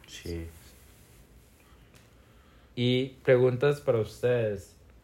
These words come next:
Speaker 2: ¿Ustedes serían amigos de algún mae que sea, y ya puedo decir, hay mu-,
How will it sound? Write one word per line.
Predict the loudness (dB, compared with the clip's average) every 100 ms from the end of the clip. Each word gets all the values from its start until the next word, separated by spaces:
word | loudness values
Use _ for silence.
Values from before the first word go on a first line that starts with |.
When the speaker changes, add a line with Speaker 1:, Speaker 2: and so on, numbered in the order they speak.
| -14
Speaker 2:
¿Ustedes | -8 -2 0 2
serían | 4 4 2
amigos | -2 -4 0 2 6 6 4 0 -16 -6
de | 0 0 0 -6
algún | -8 -4 -2 0
mae | 2 2 0 -4
que | -8 -8 -8 -18 -20 -20 -20 -20
sea, | -14 -4 -2 -2 -4 -6 -16 -20 -20 -20 -20 -20 -20 -14
y | -6 -4 -2 -2 -4 -6 -14 -20 -20 -20 -20 -20 -8
ya | 0 2 2
puedo | 6 6
decir, | 6 4 0 -4 -2
hay | -2
mu-, | 2